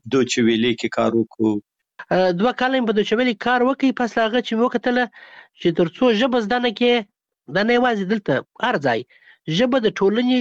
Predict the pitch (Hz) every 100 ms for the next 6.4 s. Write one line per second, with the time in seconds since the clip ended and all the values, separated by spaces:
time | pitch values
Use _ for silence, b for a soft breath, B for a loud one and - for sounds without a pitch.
0 | 208 165 165 147 170 175 220 202 - 202
1 | 190 101 _ _ _ _ _ _ 175 165
2 | 262 196 240 262 247 240 233 - 208 202
3 | 208 208 185 170 160 143 139 160 185 185
4 | 202 185 254 214 196 202 226 240 226 214
5 | 226 - 233 - - 208 214 214 196 170
6 | 143 139 120 113